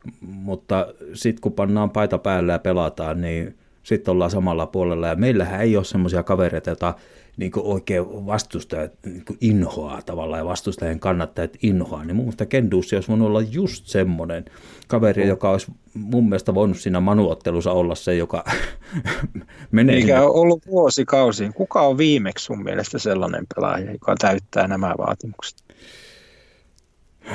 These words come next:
Speaker 1: Kukahan olisi täyttänyt? Tota, äh, kuka olisi mennyt? No, olisiko nyt, olisiko nyt,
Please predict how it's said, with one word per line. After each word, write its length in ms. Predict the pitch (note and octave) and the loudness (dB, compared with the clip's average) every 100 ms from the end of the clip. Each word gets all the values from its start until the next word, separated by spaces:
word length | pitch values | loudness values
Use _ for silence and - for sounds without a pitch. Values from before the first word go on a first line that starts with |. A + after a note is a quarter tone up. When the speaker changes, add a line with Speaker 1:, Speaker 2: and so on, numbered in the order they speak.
| G2+ - - | -6 -6 -4
Speaker 1:
Kukahan 500 | A#2 C3 G#2+ F2+ E2+ | 0 2 2 0 0
olisi 220 | F2 - | 0 0
täyttänyt? 500 | F2+ E2 - D#2 E2+ - - - - - - | -2 -2 -4 -8 -8 -10 -20 -20 -20 -20 -6
Tota, 520 | F#2 - F#2+ F#2 F#2 - - - _ _ - - - - - - - _ _ - - _ _ _ _ _ _ _ _ _ - | -6 -4 0 2 2 -4 -20 -20 _ _ -18 -18 -16 -20 -20 -20 -20 _ _ -18 -18 _ _ _ _ _ _ _ _ _ -14
äh, 640 | G#2 A2 A2 A2 A2 G2+ - - _ _ - | -8 -2 0 2 2 -2 -8 -20 _ _ -6
kuka 360 | B2+ B2+ G#2+ | -6 -2 0
olisi 200 | F#2 F#2+ | 0 0
mennyt? 340 | F#2+ F#2+ F#2+ - _ _ _ _ _ _ - | 0 2 0 -4 _ _ _ _ _ _ 0
No, 240 | A#2 A2+ - - - - - - - - - - - _ - - - - - - - - - - - | 2 2 -6 -16 -18 -20 -20 -20 -20 -20 -20 -20 -20 _ -20 -20 -20 -20 -18 -16 -18 -18 -20 -18 -4
olisiko 300 | F#2 G2+ A2+ | -2 2 6
nyt, 160 | A#2+ A2+ G#2+ - - _ _ | 4 4 -4 -8 -14 _ _
olisiko 300 | - G#2+ - | -6 -6 0
nyt, 240 | A#2 A#2 | 0 0